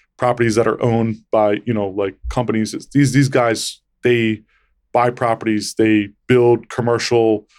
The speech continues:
uh, shopping centers. And when they do 'em, I mean, you're not talking like a lot of these shopping centers that get thrown up and they're gonna be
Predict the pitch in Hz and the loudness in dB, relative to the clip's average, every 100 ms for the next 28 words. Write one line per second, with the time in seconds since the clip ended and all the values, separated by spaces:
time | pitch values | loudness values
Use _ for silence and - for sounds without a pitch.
0 | _ _ _ 104 104 - 127 117 113 - | _ _ _ -2 0 0 0 0 -2 -2
1 | 113 104 101 - 110 110 117 117 127 127 | -2 -2 -4 -8 -4 0 0 2 0 0
2 | 123 113 110 113 117 135 131 127 117 117 | -2 -2 -2 -2 0 0 0 0 0 -2
3 | 113 107 104 - 110 110 107 104 - 107 | 0 0 -2 -4 0 2 0 -2 -2 -2
4 | 107 - 107 98 104 107 - 113 107 104 | -2 -6 -4 -4 -2 -4 0 0 0 -2
5 | 104 104 104 104 101 | -4 -4 -4 -4 -6